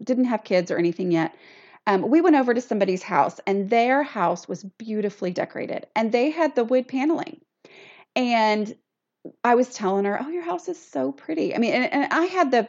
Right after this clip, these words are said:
panel, if you haven't seen it, it's like the picture frame paneling. So it's not the old cheap paneling. It's like, it was pretty. I mean, it really was.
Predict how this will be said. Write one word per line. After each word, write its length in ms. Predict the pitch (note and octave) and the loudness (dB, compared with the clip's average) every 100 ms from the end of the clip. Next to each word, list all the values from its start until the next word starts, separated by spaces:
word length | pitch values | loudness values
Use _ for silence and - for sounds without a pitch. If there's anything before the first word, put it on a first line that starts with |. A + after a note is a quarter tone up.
| - | -6
panel, 260 | - A#3 A3+ | -8 -4 -4
if 140 | A3+ | 0
you 40 | D#4 | 0
haven't 160 | - - | 0 0
seen 140 | G3+ | 2
it, 120 | F#3 | 2
it's 100 | - | 0
like 140 | C#4 C#4 | -2 -4
the 80 | |
picture 340 | G#3 F#3+ - G#3 | -4 -6 -6 -6
frame 200 | G#3+ G3+ | -6 -6
paneling. 400 | G#3 G3+ G3+ G3+ | -6 -4 -2 -2
So 120 | A#3 | -4
it's 160 | B3+ B3 | -4 -2
not 380 | B3+ C4+ - | 0 0 0
the 360 | G#3+ G3 F#3 F#3 - - _ _ _ | -2 -2 -2 -4 -12 -20 _ _ _
old 320 | - G#3+ A3 - | 2 4 2 -4
cheap 240 | G3+ - | -10 -6
paneling. 440 | A3+ G#3 G3+ G3+ | -2 0 0 0
It's 180 | F3+ G3+ | 0 0
like, 180 | B3+ - | 0 2
it 80 | E4 | 2
was 140 | G#4+ | 0
pretty. 440 | - - C#5 - - | 0 4 4 4 4
I 40 | |
mean, 140 | C#4+ | 6
it 100 | D4 | 6
really 300 | C#4 E4+ D#4 | 4 2 2
was. 440 | A3 G#3 - - | 2 2 2 -2